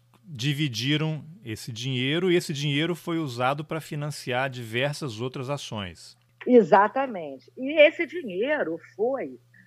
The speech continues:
Speaker 2: o, porque todo mundo queria o dinheiro. Todo mundo. Esse dinheiro, é, pra você ter uma ideia,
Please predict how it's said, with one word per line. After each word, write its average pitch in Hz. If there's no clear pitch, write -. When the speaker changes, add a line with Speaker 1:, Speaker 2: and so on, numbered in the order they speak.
Speaker 2:
o, 220
porque -
todo 330
mundo 320
queria 151
o 127
dinheiro. 110
Todo 302
mundo. 233
Esse 269
dinheiro, 247
é, 190
pra 233
você 240
ter 240
uma 185
ideia, 165